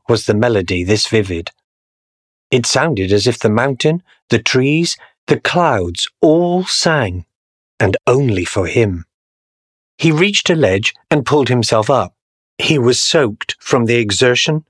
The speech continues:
and the mist. Falling on one knee, he raised both arms toward the rising sun. "Adonais,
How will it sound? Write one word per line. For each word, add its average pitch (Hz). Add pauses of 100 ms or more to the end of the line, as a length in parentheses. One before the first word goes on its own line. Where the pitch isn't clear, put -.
(140)
and 135
the 104
mist. 110 (680)
Falling 131
on 135
one 139
knee, 113 (280)
he 139
raised 117
both 151
arms 104
toward -
the 95
rising 107
sun. 92 (1160)
"Adonais, 165